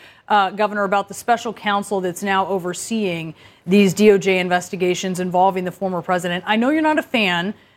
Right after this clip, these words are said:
of this special counsel, in part because it delays things. Do you think, though,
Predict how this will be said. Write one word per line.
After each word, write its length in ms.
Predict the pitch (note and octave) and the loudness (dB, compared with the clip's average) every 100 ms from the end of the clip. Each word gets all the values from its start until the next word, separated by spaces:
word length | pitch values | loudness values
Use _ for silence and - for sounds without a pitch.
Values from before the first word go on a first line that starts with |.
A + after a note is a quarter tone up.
| _ - | _ 0
of 200 | G#3+ F3+ | 0 2
this 160 | G3 | 0
special 320 | G3 G3+ F#3 G3 | 0 -2 -2 -6
counsel, 400 | G3+ F#3 F3+ G3 | -4 -4 -2 -4
in 80 | |
part 220 | F#3 G3 F#3+ | 0 -2 -2
because 260 | F3 G3+ | -4 -2
it 100 | F#3 | -2
delays 440 | F3 G3 A3 A#3+ A3+ | 0 2 2 2 -4
things. 360 | F3+ E3+ D#3+ - _ - | -8 -8 -10 -16 _ -6
Do 100 | F#3 | 2
you 160 | B3 D4 | 4 2
think, 400 | - F#4 C5 - | 0 -4 -4 0
though, 460 | B3+ G#3+ G#3 G#3+ | 4 4 2 -2